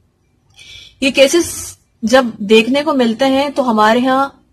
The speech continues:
यकीनन इस video को भी जितने लोग देख रहे होंगे, उनमें से foreign ये बोल देंगे, अगर ये हादसा किसी, अ, ladies के साथ हुआ होता, तो foreign बोल देते कि "हाँ जी, dressing ऐसी क्यों की?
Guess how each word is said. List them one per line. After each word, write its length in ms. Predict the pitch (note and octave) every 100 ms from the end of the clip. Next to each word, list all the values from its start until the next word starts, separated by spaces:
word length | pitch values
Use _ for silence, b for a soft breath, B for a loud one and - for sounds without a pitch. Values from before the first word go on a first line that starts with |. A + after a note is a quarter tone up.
| _
यकीनन 380 | A3+ A3 C#4 D#4
इस 180 | C#4 B3
video 280 | A3+ A#3+ C4+
को 100 | D4
भी 80 |
जितने 280 | B3 A3+ C4+
लोग 240 | C4 B3+ G#3
देख 260 | G#3 G#3+
रहे 80 | B3+
होंगे, 260 | A#3+ A3+ A3+
उनमें 220 | A#3+ B3+
से 100 | D4
foreign 340 | E4 E4+ G4
ये 100 | F4+
बोल 240 | C#4+ B3 A3
देंगे, 480 | A3 G#3 G3+ G3 - _ _ _ _ _ -
अगर 220 | A3 C#4
ये 120 | D4
हादसा 380 | B3+ A#3 A#3+ C4
किसी, 540 | B3+ A#3+ C4 C4 A#3+
अ, 200 | - G#3
ladies 400 | G#3+ A3 B3 C#4
के 80 | C#4+
साथ 260 | C4 A3+ A#3
हुआ 160 | A3+
होता, 160 | A#3 C#4
तो 80 | D4+
foreign 320 | D#4+ E4+ E4
बोल 180 | C4 A#3
देते 360 | A3 G#3+ A3+ - b b _ -
कि 500 | B3 A#3+ A#3+ B3 A#3+
"हाँ 300 | B3 D4+ D#4+
जी, 220 | D#4 D#4
dressing 400 | A#3+ C4 E4 D#4+
ऐसी 220 | C#4 C#4+
क्यों 240 | C4 A#3+
की? 440 | A3 G3 F3 -